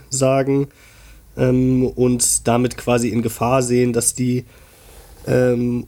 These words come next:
Unabhängigkeit Hongkongs als Sonderverwaltungszone, ähm,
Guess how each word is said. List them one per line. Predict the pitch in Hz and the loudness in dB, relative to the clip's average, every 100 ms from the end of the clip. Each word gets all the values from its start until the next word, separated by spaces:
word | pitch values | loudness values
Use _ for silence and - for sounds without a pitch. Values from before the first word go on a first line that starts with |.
| - | 2
Unabhängigkeit | 175 175 143 143 139 - 127 117 | 4 4 2 2 2 2 0 2
Hongkongs | 131 143 139 135 135 - - | 2 2 2 2 2 -2 -4
als | 120 123 - | -4 0 2
Sonderverwaltungszone, | 127 135 131 120 123 127 117 - 127 123 123 123 120 117 - - - - - 151 | 2 2 0 0 0 -2 -2 -2 0 0 0 0 -2 -6 -16 -20 -20 -20 -14 -6
ähm, | 135 131 - - - | -4 -4 -6 -10 -14